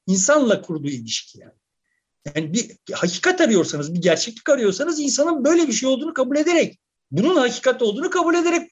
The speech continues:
başlamanız gerekiyor. Adam da insanla ilişki kuruyor. Siz nasıl insanla ilişki kurmak zorundaysanız bir fiktif bir tarım düzeniyle ilişki kuramazsınız yani. Tarım dediğiniz şey insan faaliyetlerinin bir, bir faaliyetlerinden bir faaliyet.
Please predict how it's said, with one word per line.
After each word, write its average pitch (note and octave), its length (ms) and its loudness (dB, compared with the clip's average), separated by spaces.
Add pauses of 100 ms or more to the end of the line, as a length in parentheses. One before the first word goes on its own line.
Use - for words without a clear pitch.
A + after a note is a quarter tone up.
(140)
başlamanız F#3 580 0
gerekiyor. A#2+ 500 -8 (480)
Adam B3 340 4
da F#4 60 4
insanla E4+ 540 4
ilişki D#4 440 0
kuruyor. F#3 400 0 (560)
Siz C4+ 300 2
nasıl B3 320 2
insanla B3+ 400 2
ilişki - 280 -4
kurmak A#3+ 320 0
zorundaysanız A3+ 840 -2
bir G#3 260 -2 (500)
fiktif - 460 0
bir E4+ 120 -4
tarım C#4 280 2
düzeniyle D4 420 4
ilişki A#3 320 0
kuramazsınız G#3 680 0
yani. A#2 200 -12
Tarım C#4 360 0
dediğiniz F3 480 0
şey E4 280 -2 (360)
insan D#4 400 0
faaliyetlerinin A3+ 1000 0 (280)
bir, F4+ 220 0
bir A#3 220 -14
faaliyetlerinden A3+ 680 0
bir D#4 80 2
faaliyet. A3 640 0